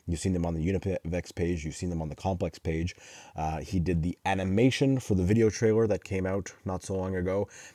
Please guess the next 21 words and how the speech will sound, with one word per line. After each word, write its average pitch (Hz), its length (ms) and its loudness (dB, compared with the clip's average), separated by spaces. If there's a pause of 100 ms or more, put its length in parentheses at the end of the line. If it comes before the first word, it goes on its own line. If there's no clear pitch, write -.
You 82 100 -4
can 80 160 -4
still 95 300 0
go 87 180 4
see 104 240 0
that. 98 320 0
It's - 140 -10
on 85 160 -4
our 85 140 -2
Instagram 87 460 -2
pages. 90 460 -2 (440)
Um, 73 520 -4 (260)
so 90 160 -6
he 82 60 -2
created 92 360 0
a 76 40 -2
wonderful 95 580 4
animation 80 460 -4
for - 140 -12
that. 73 280 -6 (420)
Um, 78 500 -6